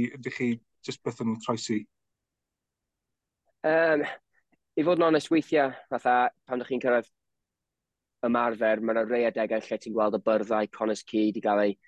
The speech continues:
Speaker 2: troi drosodd ar gyfer hysbysebu a bob dim, ond y rhan hwnna,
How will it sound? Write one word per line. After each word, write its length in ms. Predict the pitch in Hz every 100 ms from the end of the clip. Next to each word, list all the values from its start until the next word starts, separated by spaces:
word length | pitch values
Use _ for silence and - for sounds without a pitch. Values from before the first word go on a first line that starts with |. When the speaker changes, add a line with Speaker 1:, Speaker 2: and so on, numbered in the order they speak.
| - - _
Speaker 2:
troi 160 | - 110
drosodd 400 | 107 110 - 107
ar 80 | 107
gyfer 240 | 110 107
hysbysebu 560 | 110 - 110 113 107 107
a 80 | 101
bob 160 | 101
dim, 240 | - 104 117
ond 160 | 120
y 40 | 120
rhan 260 | 156 151 135
hwnna, 300 | 151 120 104